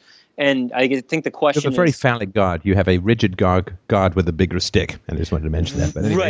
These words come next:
Speaker 1: Right, right.
Speaker 2: it's right
Speaker 1: Well,
Speaker 2: hand.
Speaker 1: well, this is the thing, and this is kinda wh-, so this is part of, part of where I was going with this. Um, the, the, so you have the Fa-, you have God the Father, and you got, uh, God the Holy Spirit. So, you, so God's three people, you know, three, three Godheads in, in one,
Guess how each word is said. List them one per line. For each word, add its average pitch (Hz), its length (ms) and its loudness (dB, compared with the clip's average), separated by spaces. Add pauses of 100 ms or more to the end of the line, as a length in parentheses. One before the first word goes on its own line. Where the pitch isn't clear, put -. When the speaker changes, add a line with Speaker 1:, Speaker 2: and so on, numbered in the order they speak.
Speaker 1:
Right, 120 80 -8
right. 147 160 0
Speaker 2:
it's 139 80 -2
right 156 80 0
Speaker 1:
Well, 196 120 2
Speaker 2:
hand. 202 180 0
Speaker 1:
well, 214 160 2
this 277 180 0
is 330 60 -6
the 320 80 -2
thing, 240 320 -4
and 165 120 -6
this 311 160 -8
is 247 120 -10
kinda 214 520 -2
wh-, 180 200 0
so - 160 -2
this 190 100 -2
is 196 80 -8
part 202 260 2
of, 196 200 -2
part 180 240 2
of 165 120 -4
where 160 560 2
I 156 100 -2
was 151 120 -4
going 156 300 -6
with 135 140 -8
this. - 340 -8
Um, 127 340 2 (600)
the, 165 380 2 (440)
the, 156 320 0
so - 120 -4
you 190 100 2
have 226 100 0
the 190 40 -12
Fa-, 208 280 -2
you 190 80 -4
have 170 100 -4
God 190 180 0
the 196 60 -12
Father, 202 260 -2
and 185 120 -6
you 170 80 -10
got, 175 160 -4 (340)
uh, 143 280 -2
God 165 260 0
the 165 60 -4
Holy 156 160 -2
Spirit. 131 300 -4
So, 190 120 0
you, 190 100 -2
so 180 160 0
God's 220 380 0
three 226 240 -2
people, 196 400 -4
you 165 80 0
know, 190 80 0
three, 208 340 -4
three 208 240 -2
Godheads 165 480 2
in, 147 140 -4
in 131 180 -4
one, 120 280 -4